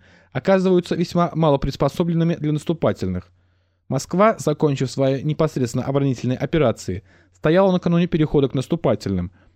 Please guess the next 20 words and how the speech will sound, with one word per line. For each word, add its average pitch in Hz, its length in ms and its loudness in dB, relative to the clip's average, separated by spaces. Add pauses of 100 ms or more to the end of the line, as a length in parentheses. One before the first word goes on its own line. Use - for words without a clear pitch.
(140)
против 117 300 -6
Польши, 175 480 0
Ливонии, 135 480 0
Швеции 123 480 -4
и 139 80 -2
Турции. 95 520 -4 (520)
Московскую 127 580 -2
армию 175 320 2
необходимо 143 540 0
было 113 300 0
реорганизовывать. 131 920 0 (360)
И 147 40 -2
вовсе 143 300 0
не 143 120 -4
потому, 180 360 2
что 185 140 -6
она 165 100 0
была 156 320 2
вообще 151 380 0
плоха, 113 460 -2